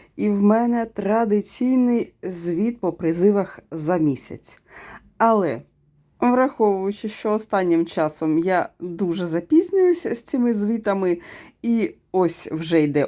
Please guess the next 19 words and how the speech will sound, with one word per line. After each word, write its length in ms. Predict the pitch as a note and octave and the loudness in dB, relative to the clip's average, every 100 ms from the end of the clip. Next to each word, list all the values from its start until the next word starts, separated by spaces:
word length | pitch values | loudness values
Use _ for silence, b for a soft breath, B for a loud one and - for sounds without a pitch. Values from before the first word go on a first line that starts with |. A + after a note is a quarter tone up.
| - | 2
осінь, 520 | C#4 F4+ - E4 D4 | 2 2 4 4 6
а 100 | E3 | 0
я 220 | D#3+ E3+ | 0 -2
так 260 | D#3 D3+ - | -4 -8 -10
ще 220 | - - | -10 -2
й 240 | D#3+ D3 C#3+ | 0 0 0
вам 240 | D3+ D3 | 0 2
не 100 | D#3+ | 2
звітувала 760 | D#3+ D#3+ D#3 E3 E3 D3+ C3+ C3 | 2 0 0 -2 2 0 0 -4
за 200 | D#3 C#3+ | -2 -2
літні 480 | E3 C4 - C4 C4 | 0 0 2 2 4
місяці, 680 | B3+ B3+ - A3 - G3 G3+ B B | 4 2 -4 -8 -8 -10 -10 B B
тож 340 | - A3 A3 - | -2 -2 -4 -10
виправляюся, 1080 | F#3 G3+ G#3 G#3 G#3 G#3+ G#3 G3+ G#3 G3 - - | -6 -2 0 2 4 4 2 0 -4 -8 -8 -8
і 300 | G3+ G3+ - | -8 -8 -10
сьогодні, 840 | - F3+ E3+ E3 F3 F#3 G#3 A3 A3+ B B B | -10 -6 0 0 0 0 0 0 -4 B B B
дев'ятого 600 | D3+ D#3+ E3 D3+ C#3+ D#3+ | 0 4 4 2 -4 -4
вересня, 520 | E3+ G#3+ G#3 G#3 G3 | 0 2 0 -2 -4
буде 680 | F3+ F3+ G#3+ C4 C4+ C#4 B3+ | -4 -4 -2 0 2 2 0